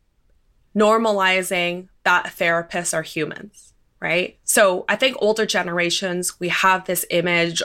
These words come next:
of some dude with glasses and a clipboard and a couch, and you're laying there, and he's like, "So how do you feel about that?" <laughs> Right? And I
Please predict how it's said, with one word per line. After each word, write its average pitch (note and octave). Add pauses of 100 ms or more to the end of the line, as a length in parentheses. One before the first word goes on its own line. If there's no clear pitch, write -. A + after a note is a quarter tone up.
of F3 (460)
some G3 (140)
dude A#3
with F#3+
glasses G#3
and G3
a -
clipboard G3
and F3+
a F3
couch, G3
and G3
you're F#3
laying F3+
there, G#3
and F3+
he's E3+
like, E3+
"So E3+
how E3+
do E3
you E3
feel F3+
about -
that?" -
<laughs> -
Right? B3+ (540)
And A3+
I A3